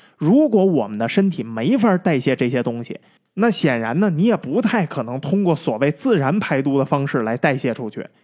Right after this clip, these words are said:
因为那个时候你可能已经患了比较严重的疾病了，出现一些慢性症状或者急性中毒症状了。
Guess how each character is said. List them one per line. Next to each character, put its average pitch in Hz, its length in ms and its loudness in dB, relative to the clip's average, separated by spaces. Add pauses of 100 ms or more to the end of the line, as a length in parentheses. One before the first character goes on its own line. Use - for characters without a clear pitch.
(120)
因 247 180 4
为 269 120 4
那 269 260 2
个 123 100 -2
时 - 120 -8
候 120 160 -6
你 139 160 -4
可 185 140 0
能 220 120 0
已 165 120 0
经 156 140 2
患 190 220 2
了 143 60 -2
比 180 160 -2
较 180 160 2
严 135 300 0
重 214 180 2
的 131 80 0
疾 147 200 0
病 226 160 2
了， 123 260 -6 (280)
出 226 160 0
现 190 240 2
一 190 80 2
些 208 100 4
慢 220 300 2
性 190 220 2
症 202 200 0
状 135 220 -2
或 165 140 -2
者 131 80 -2
急 175 280 -4
性 202 220 2
中 165 180 2
毒 135 140 2
症 170 240 0
状 117 220 -4
了。 - 120 -16